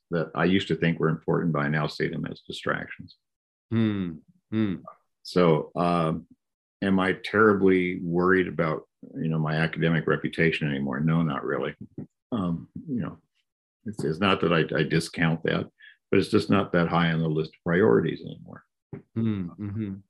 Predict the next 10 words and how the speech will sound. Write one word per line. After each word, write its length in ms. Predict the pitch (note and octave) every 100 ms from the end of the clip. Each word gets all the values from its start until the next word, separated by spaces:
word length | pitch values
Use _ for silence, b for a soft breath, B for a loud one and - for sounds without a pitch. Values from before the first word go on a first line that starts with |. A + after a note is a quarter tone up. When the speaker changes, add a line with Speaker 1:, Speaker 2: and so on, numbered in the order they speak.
| -
Speaker 1:
It's, 280 | - - -
it's 200 | D#2+ -
more 300 | - E2+ E2+
of 100 | D#2+
just 180 | - -
spending 320 | - E2+ D#2+
time 280 | D2 D2 C#2+
with 120 | C#2+ -
people 500 | C#2+ C#2+ D2 D#2+ -
that, 240 | D#2+ D#2